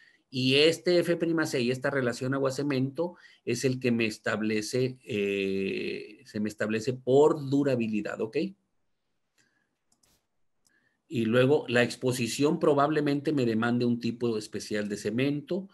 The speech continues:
y a lo mejor tengo que utilizar alguna puzolana, ¿ok? Y también la exposición a lo mejor me demanda que le incluya aire al concreto, ¿ok? Y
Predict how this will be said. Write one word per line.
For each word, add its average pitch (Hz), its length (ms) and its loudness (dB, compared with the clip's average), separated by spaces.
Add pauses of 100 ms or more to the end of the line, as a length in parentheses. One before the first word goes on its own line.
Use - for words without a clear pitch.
(360)
y 113 160 -2
a 113 60 4
lo 107 120 2
mejor 110 360 -2
tengo 117 200 0
que 117 100 -4
utilizar 107 420 -2
alguna 107 420 0
puzolana, 117 720 -4 (360)
¿ok? 110 200 -8 (520)
Y 120 160 -8
también 113 500 2
la 131 60 4
exposición 127 640 -2
a 123 40 -2
lo 113 120 -2
mejor 104 320 -4
me 113 120 -2
demanda 104 540 -4
que 113 160 -4
le 107 120 0
incluya 120 600 0 (200)
aire 160 340 2
al 107 140 -2
concreto, 104 800 -2 (360)
¿ok? 107 200 -8 (580)
Y 175 340 2